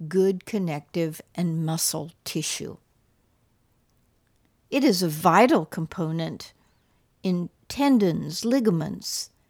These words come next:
skin, the cornea, the bone, cartilage, blood vessels,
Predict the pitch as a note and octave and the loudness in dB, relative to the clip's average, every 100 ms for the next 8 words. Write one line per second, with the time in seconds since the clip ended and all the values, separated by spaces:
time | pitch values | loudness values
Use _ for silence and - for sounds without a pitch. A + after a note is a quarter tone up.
0 | _ - - C#4 C4+ F#3+ D3+ D3+ - - | _ 0 0 2 0 0 -2 -4 -4 0
1 | B3+ A3+ E3+ C#3+ - - F3 F#3 A#3+ A3+ | 2 4 2 -2 -6 -6 -2 2 4 4
2 | E3+ D3 A#2+ D#3 _ _ - - B3+ A#3 | 0 -4 -8 -12 _ _ -10 0 2 2
3 | F3 D#3 - - - - _ _ _ _ | -2 -6 -8 -8 -8 -10 _ _ _ _
4 | _ _ F3+ D#3+ G3 A#3 A3 E3+ D3+ - | _ _ -12 2 4 6 4 0 -4 -6
5 | - D#3 G3+ - - | -8 -10 -8 -8 -10